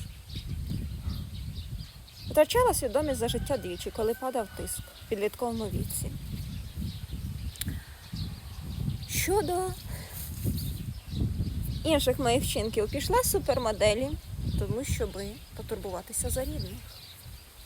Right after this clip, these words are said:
Дала слабінку, як думаєте? Стараюся чинити з людьми справедливо, не підставляти, не мучити,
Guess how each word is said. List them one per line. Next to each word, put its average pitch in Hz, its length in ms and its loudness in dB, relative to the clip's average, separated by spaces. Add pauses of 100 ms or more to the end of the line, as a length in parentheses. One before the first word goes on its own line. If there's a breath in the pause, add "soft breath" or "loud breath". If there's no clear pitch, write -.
(1600)
Дала 226 240 10
слабінку, 277 520 4
як 214 200 0
думаєте? 202 520 -6 (3000)
Стараюся 453 640 8
чинити 320 520 2
з 254 80 -4
людьми 254 480 2 (180 loud breath)
справедливо, 233 840 6 (1080 loud breath)
не 254 140 -2
підставляти, 302 720 2
не 247 120 0
мучити, 220 640 -2